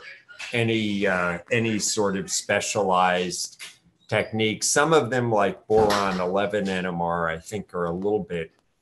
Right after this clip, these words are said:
a little bit trickier to implement. But anyway, I recommend it highly. The four hundred megahertz N M R spectrometer is easily set up for phosphorus.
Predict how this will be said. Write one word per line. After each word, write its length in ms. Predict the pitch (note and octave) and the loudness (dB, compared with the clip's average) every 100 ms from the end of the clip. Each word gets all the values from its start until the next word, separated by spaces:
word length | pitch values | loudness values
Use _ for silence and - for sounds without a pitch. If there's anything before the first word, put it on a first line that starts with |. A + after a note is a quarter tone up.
| - | -10
a 40 | |
little 200 | G#2+ G#2+ | -2 0
bit 260 | F2 F#2 - | 0 -6 -8
trickier 640 | - F#2+ - F2 D#2 D#2 - | -4 -4 -4 -12 -10 -10 -12
to 180 | - E2 | -16 -16
implement. 580 | E2 - F2 D#2+ D#2+ - - _ - | -20 -14 -12 -10 -12 -14 -20 _ -6
But 220 | G2 F#2+ | -4 -2
anyway, 580 | C#3+ D3+ A#2 F#2+ F2+ E2+ _ _ _ _ - | 0 2 0 0 -2 -4 _ _ _ _ -2
I 100 | A#2 | 0
recommend 640 | A2+ B2+ B2+ B2+ A#2+ A#2 G#2+ | 4 4 4 0 0 -2 -2
it 140 | F#2+ | -4
highly. 640 | A2+ G#2+ G#2+ G2+ G2+ G2+ - _ _ _ - | -2 0 2 2 0 -2 -8 _ _ _ -10
The 600 | F3+ A#2 A#2+ A#2 A2+ A2+ | -2 0 2 2 0 -2
four 340 | - C#3+ D3 | 2 4 4
hundred 300 | D3+ D3 B2 | 4 2 2
megahertz 760 | A#2 A#2+ B2 A#2 A#2+ A2+ - | 2 4 4 4 4 2 0
N 160 | A#2 G#2+ | 0 0
M 100 | G#2 | 0
R 200 | G2+ G#2 | 2 2
spectrometer 1080 | G2 - F#2 F2 - A#2 A#2 A#2+ A#2 A2 G2+ | 0 -4 -6 -8 -4 0 2 4 4 2 0
is 160 | F2+ | -4
easily 560 | A2 G2 - G#2 G2+ F#2+ | -4 -4 -4 -2 -4 -4
set 380 | - - F#2 F2+ | -2 -2 0 0
up 320 | F#2+ F#2 - | -2 -4 -12
for 240 | - F#2 | -8 -8
phosphorus. 1160 | - F#2+ G2 - - F#2+ F#2+ F#2 - - - | -4 -2 0 -2 -8 -4 -2 -2 -2 -4 -6